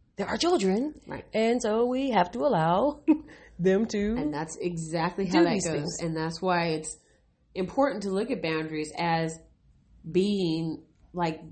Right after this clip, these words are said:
Speaker 2: there's levels. There's
Speaker 1: Yes.
Speaker 2: boundaries with friends. There's boundaries with family. There's boundaries with children. There's
Speaker 1: Mm-hmm.
Speaker 2: boundaries with, with adult children. I mean, who would have thought that I'd have to have certain boundaries with my adult children?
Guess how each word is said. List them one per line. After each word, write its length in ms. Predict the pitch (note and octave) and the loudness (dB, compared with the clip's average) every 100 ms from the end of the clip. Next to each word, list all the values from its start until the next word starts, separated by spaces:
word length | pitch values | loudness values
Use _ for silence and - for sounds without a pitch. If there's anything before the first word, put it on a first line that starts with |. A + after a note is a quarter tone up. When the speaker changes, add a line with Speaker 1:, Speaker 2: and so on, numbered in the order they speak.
| - _ _ _ _ _ _ _ _ _ | -20 _ _ _ _ _ _ _ _ _
Speaker 2:
there's 320 | G#2 F#3+ G3+ | -2 -2 0
levels. 580 | F3 F#3 F4 G3+ - - _ _ _ _ _ _ | 2 2 0 -4 -8 -18 _ _ _ _ _ _
There's 160 | F3 E3 | -4 2
Speaker 1:
Yes. 80 | |
Speaker 2:
boundaries 360 | F3+ G3 G3 F#3 | 2 2 0 -6
with 140 | F3 | -8
friends. 460 | - G3 G3+ C#3 C#3+ | -8 -4 -2 -2 -6
There's 140 | D3 | -10
boundaries 420 | - D#3 D#3+ F3 F3 | -10 -8 -4 -4 -6
with 120 | E3+ - | -10 -6
family. 340 | D#3+ G#3 D#3+ | -4 -4 -4
There's 160 | C#3 C3+ | -10 -12
boundaries 540 | D3 D3+ D#3+ D#3 D#3 D3+ | -12 -10 -8 -8 -8 -8
with 260 | D3+ - | -10 -6
children. 560 | - - A3+ D4+ D#3 - - - _ | -4 0 2 2 -2 -12 -20 -20 _
There's 240 | - D#3 E3 | -6 -2 0
Speaker 1:
Mm-hmm. 100 | D#3 | 2
Speaker 2:
boundaries 300 | F#3+ A3 A3 | 2 2 -4
with, 160 | A3+ - | -8 -4
with 200 | G3+ B3+ | -2 -2
adult 460 | G3 E3+ G3 F4 | -2 2 2 0
children. 420 | - E3 D3 C3+ - _ _ _ _ _ | -4 -6 -6 -10 -16 _ _ _ _ _
I 120 | - G3 | 0 4
mean, 360 | F#3+ F3+ F#3+ | 6 4 0
who 360 | - - F#4 E4+ | -8 2 6 6
would 100 | B3+ | 4
have 120 | A3+ | 0
thought 340 | D#4 C#4 F#3+ - - _ - - | 0 4 4 2 -10 _ -20 -6
that 80 | G3 | 0
I'd 120 | G#3+ | 2
have 160 | A3+ G3+ | 2 0
to 80 | A3 | -2
have 120 | F#3+ | -4
certain 260 | F#3+ F3 E3+ | -4 -4 -2
boundaries 640 | F3 A#3+ C4 D#3 D3 E3+ | -2 -2 -4 -6 -6 -8
with 200 | F3+ F#3 | -6 -6
my 200 | G#3 A3+ | -2 -2
adult 300 | G#3+ A3+ E4+ | -2 -4 -6
children? 380 | - D3+ D#3+ E3+ | -6 -6 -6 -10